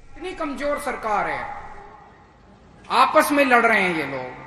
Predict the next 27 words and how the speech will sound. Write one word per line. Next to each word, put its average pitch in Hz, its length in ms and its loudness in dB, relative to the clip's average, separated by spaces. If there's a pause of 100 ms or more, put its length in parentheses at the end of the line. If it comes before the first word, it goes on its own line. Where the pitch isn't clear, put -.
(640)
झगड़ 214 320 6
रहे 285 200 8
हैं 262 160 4
ये 233 60 8
लोग, 190 540 0
ये 247 80 6
मंत्री 269 320 0
उसके 285 260 -2
खिलाफ 277 340 6
लड़ 247 140 2
रहा 233 200 4
है, 185 200 2
उनका 220 220 0
पंजाब 247 440 4
का 277 100 2
अध्यक्ष 226 360 0 (380)
मुख्यमंत्री 285 560 2
के 285 120 0
खिलाफ 240 320 0
लड़ 226 120 -2
रहा 202 160 -2
है। 214 100 -2
ये 233 60 -2
क्या 269 320 8
पंजाब 285 500 6
सरकार 214 460 -2
चलाएंगे? 156 640 -6